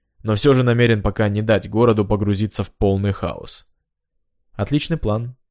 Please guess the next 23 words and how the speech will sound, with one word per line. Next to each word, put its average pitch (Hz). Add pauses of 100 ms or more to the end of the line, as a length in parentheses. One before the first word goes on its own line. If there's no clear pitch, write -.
(640)
Кроме 95
того», 92 (540)
добавил 95
Стерджис, - (1000)
«сокрытие 117
преступлений 110
и -
участие 101
в 92
заговорах 101
с -
властимущими — 98 (560)
именно 151
то, 143
ради 123
чего 107
я 110
вступал 104
в 98
ряды 98
правоохранительных 98
органов». 80 (760)
«Конечно», 117